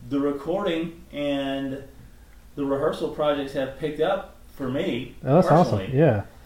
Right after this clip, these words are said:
Speaker 1: Um, but I've been playing a lot more at home. I got my old setup with the, you know, the, the cans on when I'm playing through a,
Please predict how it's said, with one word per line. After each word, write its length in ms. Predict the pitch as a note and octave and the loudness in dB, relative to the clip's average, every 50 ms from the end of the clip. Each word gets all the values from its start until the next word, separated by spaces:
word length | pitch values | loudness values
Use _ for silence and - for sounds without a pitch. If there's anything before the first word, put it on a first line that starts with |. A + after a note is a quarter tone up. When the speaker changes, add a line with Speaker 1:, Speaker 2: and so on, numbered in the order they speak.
| - - - - - - | -20 -20 -14 -6 -4 -2
Speaker 1:
Um, 480 | C3+ C3+ C3+ B2+ B2+ B2 B2 A2+ F#2+ - - A2+ | 0 0 0 0 0 0 -2 -4 -8 -12 -8 -4
but 120 | B2+ C3 | -4 -4
I've 60 | C3+ | -2
been 100 | C#3+ B2 | -4 -6
playing 220 | - D#3 D#3 D#3 D3+ | -2 0 0 2 0
a 40 | C#3+ | 0
lot 80 | C#3+ D3+ | -2 -2
more 120 | D3 C3 | -2 -2
at 60 | A#2+ | -2
home. 220 | D3 D3+ D#3+ D3+ D3 | -2 -2 0 0 0
I 60 | C3+ | -2
got 100 | C3+ B2 | -4 -4
my 100 | B2 B2 | -2 -2
old 180 | B2+ B2+ B2 - | -2 -4 -4 -6
setup 360 | - C3 A#2 A#2 B2 A#2 - | -4 -2 0 2 2 0 0
with 100 | A#2 G#2 | -2 -4
the, 280 | A#2 A#2 A2 - - - | -4 -4 -4 -4 -8 -10
you 100 | A2+ A#2 | -10 -8
know, 180 | A2 G2 F#2+ F#2 | -6 -6 -8 -8
the, 220 | F2+ E2+ - - - - | -10 -14 -14 -16 -18 -20
the 80 | - - | -20 -18
cans 440 | - - C#3 B2+ B2+ B2+ B2+ B2 B2 | -10 -8 -6 -6 -4 -6 -6 -4 -2
on 280 | B2 B2 B2 B2 B2 | -2 -2 -2 -2 -2
when 100 | B2 A#2+ | -4 -4
I'm 100 | A#2 A2+ - | -4 -4 -4
playing 380 | - C3+ B2+ B2 A#2+ A#2+ A#2+ | -2 0 0 0 -2 -2 -4
through 220 | A#2+ A#2+ A2+ A2 G2 | -6 -6 -4 -4 -4
a, 160 | F#2 F2+ | -4 -6